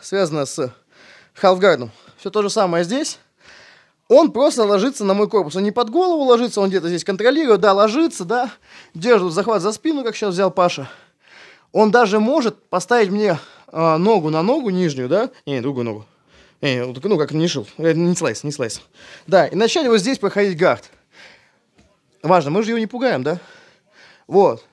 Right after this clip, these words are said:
Человек начинает идти на не слайс, идти тазом. А вот теперь смотрите, внимание, движение. Я просто съезжаю назад. Я максимально гладенький. Здесь могу выезжать, хватать за таз,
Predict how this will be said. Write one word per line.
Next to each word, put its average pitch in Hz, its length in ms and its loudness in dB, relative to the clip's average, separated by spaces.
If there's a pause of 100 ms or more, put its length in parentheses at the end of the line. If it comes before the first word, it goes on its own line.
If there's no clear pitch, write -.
Человек 262 400 -2
начинает 196 440 -4
идти 190 300 -8
на 165 160 0
не 170 120 0
слайс, 277 480 -2 (640)
идти 190 280 -6
тазом. 262 460 2 (220)
А - 100 -4
вот 180 60 0
теперь 240 140 -4
смотрите, 233 220 0
внимание, 151 460 -2
движение. 151 500 -4 (420)
Я 202 100 0
просто 320 220 0
съезжаю 220 280 2
назад. 220 340 0 (2000)
Я 170 180 2
максимально 208 500 2
гладенький. 190 520 0 (1040)
Здесь 202 340 2
могу 214 280 2
выезжать, 208 600 0
хватать 202 380 0
за 208 120 6
таз, 208 420 0